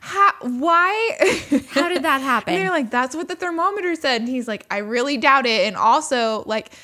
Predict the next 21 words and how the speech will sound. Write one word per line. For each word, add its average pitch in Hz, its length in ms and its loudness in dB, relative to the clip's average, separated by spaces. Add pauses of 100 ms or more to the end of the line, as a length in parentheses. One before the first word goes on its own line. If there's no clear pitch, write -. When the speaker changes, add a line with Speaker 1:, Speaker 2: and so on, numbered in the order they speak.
(100)
Speaker 1:
first 392 200 -8
of - 60 -6
all, 269 100 0
this 285 240 -4
thermometer, 277 560 -2
like, 233 200 -4
legitimately 226 800 -6
gives 208 260 -4
you 208 100 -6
a 185 60 -10
smiley 170 420 -10
face. - 500 -12
Like, 226 220 -4
it - 100 -8
tells 240 240 -4
you 294 80 -2
the 320 100 -2
temperature, 233 500 -4
and 208 200 -4
then 208 140 -6
it 208 240 -8